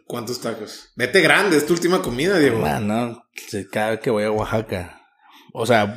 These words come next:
Speaker 2: voy
Speaker 1: ¿Cuántos?
Speaker 2: específicamente
Speaker 1: Imagina-,
Speaker 2: a verlo
Speaker 1: bueno,
Speaker 2: a él.
Speaker 1: imagínate que estás sentado y te, y te van a electrocutar, güey.
Speaker 2: No, no necesito pensar en eso.
Speaker 1: <laughs>
Speaker 2: Nada más solo necesito pensar en que voy a ir a Oaxaca y voy a ir específicamente a esa taquería. O sea,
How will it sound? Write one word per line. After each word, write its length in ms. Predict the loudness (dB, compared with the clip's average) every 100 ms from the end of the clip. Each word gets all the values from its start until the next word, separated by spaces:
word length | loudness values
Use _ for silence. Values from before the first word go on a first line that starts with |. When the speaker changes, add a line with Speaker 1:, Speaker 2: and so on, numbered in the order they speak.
| -8
Speaker 2:
voy 60 | 2
Speaker 1:
¿Cuántos? 200 | 6 6
Speaker 2:
específicamente 800 | 4 2 2 2 2 2 4 6
Speaker 1:
Imagina-, 80 | 6 6
Speaker 2:
a 20 |
verlo 120 | 6 6
Speaker 1:
bueno, 60 |
Speaker 2:
a 40 | 4 2
él. 0 | -2
Speaker 1:
imagínate 460 | -2 0 0 0
que 60 | -2
estás 220 | -2 -2
sentado 800 | -2 2 4 4 2 -4 -14 _ _ _
y 160 | -14 -6
te, 340 | -2 -2 -2
y 100 | -4
te 100 | -4
van 200 | -4 -4 -2
a 40 |
electrocutar, 760 | 0 -2 -8 -12 -10 -8 -8
güey. 120 | -10 -18 _ -8
Speaker 2:
No, 220 | -2 0
no 280 | 0 2 4
necesito 500 | 4 4 2 0 -2
pensar 260 | 0 0
en 120 | 0
eso. 160 | 0 0 2 2
Speaker 1:
<laughs> 160 | 2
Speaker 2:
Nada 200 | 4 4
más 100 | 6
solo 180 | 4 4
necesito 460 | 4 2 2 2 2
pensar 300 | 2 4 4
en 80 | 2
que 340 | 0 -2 -6 -2
voy 140 | 2
a 20 |
ir 60 | 4
a 60 | 4
Oaxaca 500 | 2 0 -2 -4 -4 -12 _
y 140 | -10 -4
voy 200 | 2 4
a 40 |
ir 60 | 4
específicamente 880 | 4 -2 -4 -2 -2 -4 -4 -4 -4
a 20 |
esa 140 | -4
taquería. 500 | -4 -4 -2 -2 -2
O 40 | -2
sea, 360 | 0 0 0